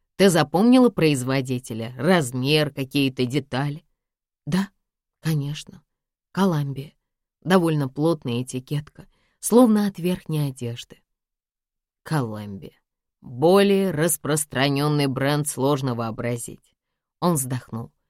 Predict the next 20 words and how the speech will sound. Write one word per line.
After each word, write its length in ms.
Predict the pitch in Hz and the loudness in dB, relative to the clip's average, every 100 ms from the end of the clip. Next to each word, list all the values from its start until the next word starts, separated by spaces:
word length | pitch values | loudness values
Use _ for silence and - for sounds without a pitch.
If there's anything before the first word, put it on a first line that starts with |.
| _ _ _ | _ _ _
"Мы 240 | - 196 185 | 0 2 2
проверим 600 | 165 151 156 160 156 151 | 2 2 4 4 2 0
на 100 | 143 | -2
соответствие, 880 | - 120 123 123 143 147 - 165 165 | -2 -4 -4 0 0 0 -2 -2 -2
придется 600 | 151 160 151 151 147 131 | 0 0 2 0 0 -8
прошерстить 960 | - 160 156 151 139 - - 139 156 | -4 -4 -2 -4 -4 -6 -4 -2 -2
все 240 | - - 131 | -2 -2 0
возможные 580 | 131 117 123 120 123 117 | -2 -2 -4 -6 -6 -6
варианты". 560 | 117 117 120 - - _ _ _ _ _ _ _ _ | -6 -8 -10 -14 -20 _ _ _ _ _ _ _ _
"Мне 200 | - 143 | -10 -10
так 240 | - - 135 | -10 -16 -14
жаль. 340 | 151 143 - _ _ _ _ | -10 -12 -12 _ _ _ _
Наверное, 460 | 175 160 151 135 123 | -2 0 -2 -4 -4
он 160 | 139 | -6
где-то 400 | 139 139 131 143 | -6 -10 -10 -10
выпал. 480 | 131 143 151 - - _ _ _ _ _ _ _ | -6 -6 -6 -14 -20 _ _ _ _ _ _ _
Возможно, 580 | 147 185 160 165 143 143 | 2 2 4 0 -2 -4
дома. 460 | 127 156 196 165 - _ _ - | -4 -4 -4 -6 -14 _ _ -4
Я 180 | 180 220 | -2 0
поищу. 580 | 220 190 - - - | -4 -8 -12 -12 -14